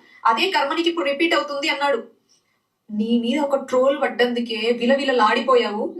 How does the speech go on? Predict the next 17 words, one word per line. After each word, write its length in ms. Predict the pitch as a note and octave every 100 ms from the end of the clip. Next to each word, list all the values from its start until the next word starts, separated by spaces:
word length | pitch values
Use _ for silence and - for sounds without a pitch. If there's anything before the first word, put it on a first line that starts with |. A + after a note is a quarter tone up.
| - -
ఒక 160 | A#3+
అమ్మాయి 400 | C4+ A3 D#4 F4
అని 100 | D4
చూడకుండా, 440 | C4 B3+ C4 B3 A3
అది 140 | B3+
కూడా 180 | C#4+ C#4
మన 180 | A#3+ A#3+
ధర్మంలో 500 | A3 A3+ D4 C#4+ B3
మన 160 | A3
అమ్మాయి, 340 | C#4+ C#4+ C#4 B3
ఇన్ని 260 | G3+ A#3+
రోజులు 200 | C#4+ C#4
చెల్లిలా 340 | C4+ B3 C#4 C#4
భావించానని 640 | C#4 A3+ B3 B3+ A#3+ A3+
చూడకుండా, 560 | A3+ A3+ C4+ C#4 A3+ G#3
కనికరం 420 | A#3 B3+ D4 C#4
లేకుండా 380 | B3 A3 G#3 -